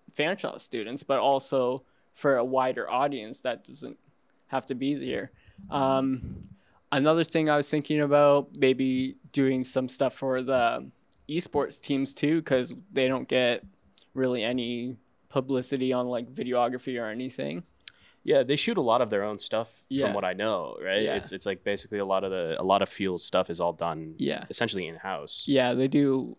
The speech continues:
Speaker 1: mostly, like, live stuff, but just
Speaker 2: Yeah.
Speaker 1: making some more promos and everything like
Speaker 2: Yeah,
Speaker 1: that.
Speaker 2: yeah, yeah. Making some, yeah, making them some nice stuff, which is cool, 'cause, yeah, they, e-, even the promos they got now look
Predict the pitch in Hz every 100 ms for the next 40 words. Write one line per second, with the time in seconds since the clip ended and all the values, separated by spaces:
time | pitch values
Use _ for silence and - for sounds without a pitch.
0 | _ 151 139 131 151 135 120 117 113 123
1 | 113 - 131 156 - _ 135 131 143 131
2 | 139 143 143 - 135 120 - _ 143 127
3 | - - 127 139 139 139 135 139 131 135
4 | 127 135 139 - 147 135 131 127 139 143
5 | - 90 85 80 80 - _ _ _ _
6 | 113 107 101 107 98 104 95 98 95 101
7 | 92 - 90 87 85 - 90 101 101 131
8 | 156 127 120 139 120 - - _ 147 165
9 | 160 165 190 220 127 139 139 110 104 98
10 | 98 87 92 110 -